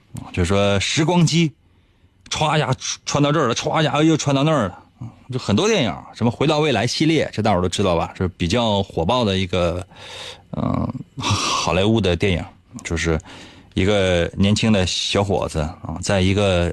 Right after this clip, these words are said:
科学家的帮助之下，然后穿越了。还有一些什么时间机器之类的，这都是那种穿越类的，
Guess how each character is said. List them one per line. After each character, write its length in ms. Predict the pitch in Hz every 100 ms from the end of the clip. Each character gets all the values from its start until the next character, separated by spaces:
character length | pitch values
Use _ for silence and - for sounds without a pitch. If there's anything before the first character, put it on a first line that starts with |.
| -
科 160 | -
学 80 | 104
家 140 | 104
的 80 | 98
帮 180 | 90 101
助 60 | 92
之 100 | 92
下， 260 | 107 92 - - -
然 100 | -
后 20 | 78
穿 260 | - 87
越 120 | 98
了。 140 | 78 - - - -
还 120 | 131
有 80 | 120
一 40 |
些 80 | 110
什 100 | 101
么 80 | 113
时 180 | -
间 160 | 170 160
机 140 | 151
器 160 | 175 -
之 160 | - 87
类 80 |
的， 160 | 71 - -
这 120 | 98
都 160 | 143
是 240 | 190 - 104
那 140 | 101
种 180 | 95 -
穿 180 | - 107
越 100 | 104
类 100 | 98
的， 80 | 73